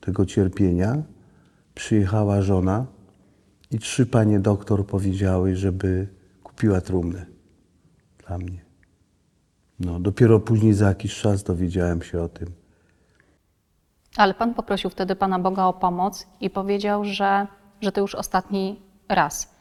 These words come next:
Speaker 2: Ile takich ostatnich razy było? Ile razy obiecywał pan żonie albo bliskim, że już
Speaker 1: Około
Speaker 2: więcej nie wypije pan?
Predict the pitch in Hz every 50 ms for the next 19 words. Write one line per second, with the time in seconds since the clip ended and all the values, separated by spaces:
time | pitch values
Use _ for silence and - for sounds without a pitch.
0 | _ _ _ - 262 220 214 202 208 185 - 214 190 - - 202 - - - 190
1 | 185 - 208 196 190 - 208 208 185 175 170 180 180 170 170 175 175 165 170 -
2 | - - - - 226 208 202 202 208 214 208 214 214 202 208 196 185 180 165 196
3 | - - - - - - - - - 185 175 196 185 - - 208 185 185 185 185
4 | 185 190 185 190 190 190 196 190 190 185 185 185 - - 190 180 180 185 185 180
5 | 185 190 185 175 - - - - 190 185 190 202 214 220 - _ _ _ _ _
6 | _ _ _ _ _ _ _ _ _ _ _ _ _ _ - _ - - 202 202
7 | 208 202 208 202 202 247 247 240 240 - 240 233 233 233 247 254 262 220 240 233
8 | 233 - 233 196 190 175 170 - - 160 - 185 190